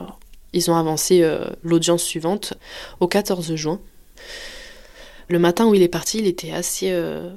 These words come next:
tendu. On avait beaucoup discuté la veille, je lui avais dit : « Si t'as pas envie de partir, il faut que tu le dises. Si t'as envie de partir, t'as le droit de le dire aussi, y a aucun souci. »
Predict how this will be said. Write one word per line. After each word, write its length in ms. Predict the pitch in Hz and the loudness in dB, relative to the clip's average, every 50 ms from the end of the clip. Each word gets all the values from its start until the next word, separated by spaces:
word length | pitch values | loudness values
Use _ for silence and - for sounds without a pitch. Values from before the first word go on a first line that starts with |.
| 214 - - | -14 -6 0
tendu. 420 | - 185 180 170 160 180 233 - - _ _ _ _ - - | 2 2 2 2 -2 -6 -10 -12 -16 _ _ _ _ -8 -2
On 80 | - 185 | 0 2
avait 220 | 180 180 180 180 | 4 6 6 6
beaucoup 220 | 185 214 - - | 4 2 -2 -2
discuté 360 | 220 - - - - 208 - 196 | 0 0 0 -2 -2 -2 0 2
la 120 | 190 180 | 2 4
veille, 180 | 175 180 190 190 | 4 4 4 4
je 40 | |
lui 60 | 180 175 | 2 0
avais 140 | 156 160 | -2 -2
dit : « 160 | 160 170 196 214 | -4 -6 -6 -6
Si 160 | - - 180 | -6 -6 -8
t'as 120 | - 165 | -8 -8
pas 120 | - - 190 | -4 0 0
envie 160 | 196 190 190 | 2 0 0
de 40 | 196 | -2
partir, 300 | 180 170 165 - 208 220 | -4 -6 -4 -4 -2 -2
il 60 | 214 | -4
faut 100 | - 170 | -4 -6
que 60 | - | -12
tu 100 | - - | -12 -12
le 60 | 170 | -8
dises. 160 | 156 180 202 | -6 -6 -6
Si 80 | 202 - | -4 -2
t'as 80 | - 170 | -2 -2
envie 160 | 165 160 156 | -2 -4 -4
de 20 | |
partir, 320 | - 165 160 - - 233 226 | -6 -6 -4 -2 -2 -2 0
t'as 80 | - | 0
le 60 | 165 | 0
droit 160 | - - 185 180 | 0 2 0 2
de 60 | 185 | 2
le 80 | 180 | 0
dire 180 | 175 170 180 165 | 0 2 0 0
aussi, 240 | 160 160 - - 214 | 0 -2 -2 -2 0
y 80 | 202 | 0
a 40 | 175 - | 0 0
aucun 200 | - 170 - 185 | -2 -4 -4 -4
souci. » 340 | 170 - - - - - | -6 -6 -6 -8 -10 -10